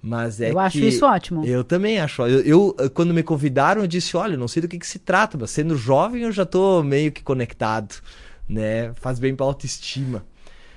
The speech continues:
Speaker 1: Mas é uma coisa que a gente vê não apenas na Federação, mas em todas as entidades que a gente tem tido contato, inclusive aqui em Marau, não é diferente disso, né? Ah, e em todas as esferas, tanto da questão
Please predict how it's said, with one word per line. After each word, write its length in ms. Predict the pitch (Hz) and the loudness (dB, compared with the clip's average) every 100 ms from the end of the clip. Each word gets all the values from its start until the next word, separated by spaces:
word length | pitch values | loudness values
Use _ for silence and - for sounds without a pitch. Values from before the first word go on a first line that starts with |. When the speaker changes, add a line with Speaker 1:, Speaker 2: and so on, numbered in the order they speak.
| - | -12
Speaker 1:
Mas 360 | 110 120 117 117 | -6 -2 -2 -2
é 80 | 127 | 0
uma 120 | 139 | -2
coisa 240 | 147 143 | -2 -4
que 120 | 151 | -4
a 20 | 139 | -6
gente 300 | 143 147 143 | -6 -6 -8
vê 520 | 110 127 139 143 127 | -4 -2 0 0 0
não 280 | 120 139 170 | -2 -4 -4
apenas 840 | - 131 147 151 127 110 104 98 | -4 -4 -2 -2 -2 -4 -6 -8
na 140 | 120 | -10
Federação, 640 | 113 117 113 104 - 123 139 | -10 -10 -8 -8 -8 -6 -4
mas 160 | 131 | -4
em 80 | 113 | -4
todas 300 | 107 123 156 | -6 -6 -4
as 100 | 139 | -6
entidades 540 | 131 127 107 107 117 - | -6 -8 -8 -8 -8 -10
que 60 | |
a 20 | |
gente 160 | 113 113 | -12 -10
tem 120 | 120 | -10
tido 440 | 104 117 123 113 104 | -10 -8 -6 -6 -6
contato, 640 | 120 110 110 107 123 - | -8 -8 -6 -6 -4 -6
inclusive 640 | 156 214 202 156 147 175 | -4 -2 0 0 0 -4
aqui 180 | 151 - | -6 -8
em 20 | |
Marau, 400 | 143 120 107 123 | -8 -6 -4 -4
não 200 | 165 120 | -4 -4
é 80 | 117 | -6
diferente 480 | 127 - 113 113 113 | -6 -8 -6 -6 -8
disso, 500 | 104 107 120 - - - - - - - - | -12 -12 -12 -12 -16 -18 -20 -20 -20 -20 -12
né? 640 | 101 107 104 117 113 98 | -8 -4 -2 -2 -4 -6
Ah, 540 | - 110 104 104 101 - | -8 -6 -6 -4 -6 -6
e 160 | 131 151 | -2 0
em 80 | 165 | 0
todas 320 | 160 165 190 | -2 -6 -8
as 80 | 202 | -10
esferas, 580 | 226 - 117 156 113 | -12 -10 -8 -6 -8
tanto 300 | - 123 127 | -8 -10 -8
da 80 | 139 | -10
questão 520 | 135 135 - 131 135 | -8 -10 -6 -6 -6